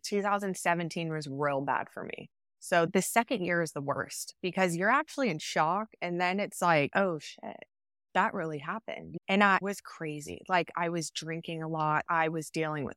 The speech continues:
all these outside issues and losing friends left and right. And with death comes, typically, if you're married,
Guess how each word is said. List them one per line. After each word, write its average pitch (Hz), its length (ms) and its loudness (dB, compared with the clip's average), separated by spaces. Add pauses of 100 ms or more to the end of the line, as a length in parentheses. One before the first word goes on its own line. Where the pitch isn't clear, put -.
all 139 200 2
these - 200 -6
outside - 440 -2
issues 170 500 2
and 147 180 0 (440)
losing 185 640 2 (240)
friends 190 500 2
left 175 320 4
and 151 140 -2
right. 165 340 2
And 165 180 -2
with 185 180 0 (180)
death 160 320 2 (260)
comes, 170 380 -2
typically, 226 440 -2
if 196 100 -6
you're 156 80 -4
married, 151 500 -2